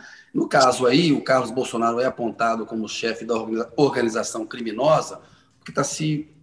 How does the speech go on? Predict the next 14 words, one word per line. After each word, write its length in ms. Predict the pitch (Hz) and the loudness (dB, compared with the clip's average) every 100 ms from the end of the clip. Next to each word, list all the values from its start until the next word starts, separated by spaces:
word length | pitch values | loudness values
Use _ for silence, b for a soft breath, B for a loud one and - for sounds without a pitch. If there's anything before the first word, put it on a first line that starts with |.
| _ | _
investigando 380 | 139 135 - 127 | 0 2 0 -2
especificamente 920 | 127 139 131 123 - 147 127 135 - | 0 -2 -4 -6 -2 0 2 0 -2
a, 80 | 143 | -2
a 100 | 131 | -2
questão 400 | 147 131 - 123 | -2 -6 -4 -2
da 100 | 123 | 0
rachadinha 840 | 123 - 131 98 117 151 127 95 B B B | 0 0 -2 -2 -2 0 0 -2 B B B
e 100 | - | -8
de 340 | 110 117 123 113 | -6 -6 -6 -6
repasse, 540 | 127 - 120 120 - | -8 0 0 0 -6
de 80 | 113 | -4
roubo 240 | 131 151 | -2 -2
de 60 | - | -4
salário, 520 | 123 107 117 127 143 | -6 -4 -2 -4 -6